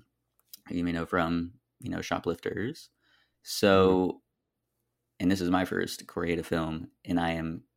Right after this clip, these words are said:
Speaker 1: definitely gonna go seek out all his other films, 'cause this is amazing, truly amazing. It's
Speaker 2: Yeah.
Speaker 1: a perspective shift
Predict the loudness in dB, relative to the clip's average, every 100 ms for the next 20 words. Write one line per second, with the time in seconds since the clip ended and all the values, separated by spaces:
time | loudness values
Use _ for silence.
0 | _ _ 2 2 2 -4 -4 -4 0 0
1 | -2 -4 -4 0 0 -2 -4 -4 -2 -4
2 | -4 -6 -6 -6 -4 -8 -10 -18 _ _
3 | _ -8 -2 0 0 0 0 -2 -6 -14
4 | _ _ _ _ _ -4 -2 -4 -8 -14
5 | -18 -10 2 6 8 6 2 -2 -6 -4
6 | 4 4 6 2 -4 _ _ _ _ -4
7 | 0 4 6 6 0 2 2 2 -2